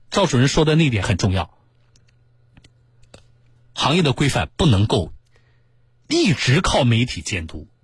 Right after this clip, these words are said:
不能一直靠像消保委这样的部门去约谈。我们希望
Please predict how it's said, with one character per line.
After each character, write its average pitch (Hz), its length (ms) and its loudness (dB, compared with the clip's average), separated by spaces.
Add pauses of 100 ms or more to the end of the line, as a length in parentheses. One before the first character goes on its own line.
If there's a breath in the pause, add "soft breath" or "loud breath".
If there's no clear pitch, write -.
(640 soft breath)
不 262 140 2
能 143 300 2 (160)
一 277 200 0
直 175 220 -2
靠 165 240 -2
像 165 180 0
消 262 160 0
保 269 120 2
委 202 120 0
这 185 160 -4
样 156 80 0
的 165 100 0
部 202 140 -2
门 123 140 0
去 - 120 -4
约 135 140 0
谈。 76 240 -8 (2750)
我 110 120 2
们 117 100 0
希 147 200 0
望 98 180 2